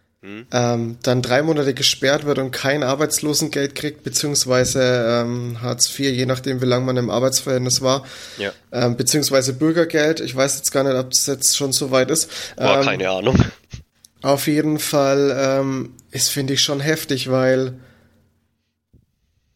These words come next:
Speaker 2: ich, also ich kann's verstehen, warum man das so macht, aus Gründen,
Speaker 1: Mhm.
Speaker 2: aber ich find's auch,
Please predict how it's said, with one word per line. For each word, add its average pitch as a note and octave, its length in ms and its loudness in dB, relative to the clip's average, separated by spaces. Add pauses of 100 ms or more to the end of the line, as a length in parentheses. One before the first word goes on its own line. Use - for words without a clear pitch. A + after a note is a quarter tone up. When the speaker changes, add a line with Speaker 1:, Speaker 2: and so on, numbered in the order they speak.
(880)
Speaker 2:
ich, C3+ 240 -4
also D3+ 160 0
ich - 100 0
kann's E3+ 260 0
verstehen, D#3+ 520 0
warum D3 340 2
man F3+ 200 2
das F#3 180 2
so F3+ 80 2
macht, E3+ 500 -2 (440)
aus - 280 0
Gründen, F3 720 -2 (1200)
Speaker 1:
Mhm. A#2+ 60 -8
Speaker 2:
aber C#3 320 2
ich C#3 100 -4
find's D#3+ 320 0
auch, C#3+ 360 0